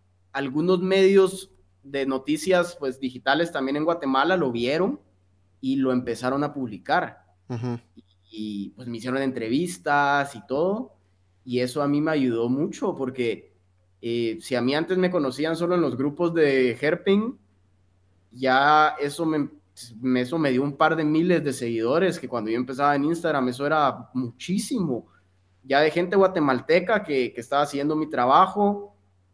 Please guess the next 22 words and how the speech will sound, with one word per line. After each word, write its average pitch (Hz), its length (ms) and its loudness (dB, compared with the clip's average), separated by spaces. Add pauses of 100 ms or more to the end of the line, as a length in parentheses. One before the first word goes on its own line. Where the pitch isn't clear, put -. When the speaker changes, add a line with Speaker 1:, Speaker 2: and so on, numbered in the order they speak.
(160)
Speaker 1:
y 127 200 2
eso, 127 300 -2
pues, 147 200 -4
a 120 80 -2
mí 123 140 -2
me, 160 300 -4 (360)
me 123 160 -2
ayudó 117 320 0
a 156 100 4
levantar 135 460 0
un, 143 300 -4 (200)
bas-, 123 300 -10
bastante 175 680 0
en 120 80 -6
mi 123 100 -2
trabajo. 156 640 0 (520)
Y 143 80 -2
ya 147 140 6
justo 208 360 0
eso 214 180 2
coincidió 180 720 2
con 165 500 2